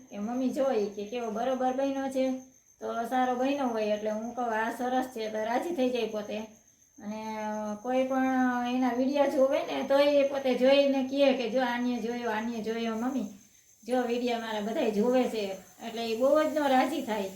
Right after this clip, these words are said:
તમે બધા એનો વીડિયો જોવો ને એટલે તો. હા, એટલે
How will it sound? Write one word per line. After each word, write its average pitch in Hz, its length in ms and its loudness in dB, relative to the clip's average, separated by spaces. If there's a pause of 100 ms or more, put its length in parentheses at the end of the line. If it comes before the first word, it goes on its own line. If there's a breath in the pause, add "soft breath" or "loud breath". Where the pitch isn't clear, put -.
(200)
તમે 220 240 -10
બધા 247 300 -2
એનો 240 200 -4
વીડિયો 254 300 2
જોવો 277 280 6
ને 269 160 4
એટલે 208 280 2
તો. 208 160 2 (720)
હા, 208 300 0 (1000)
એટલે 202 280 0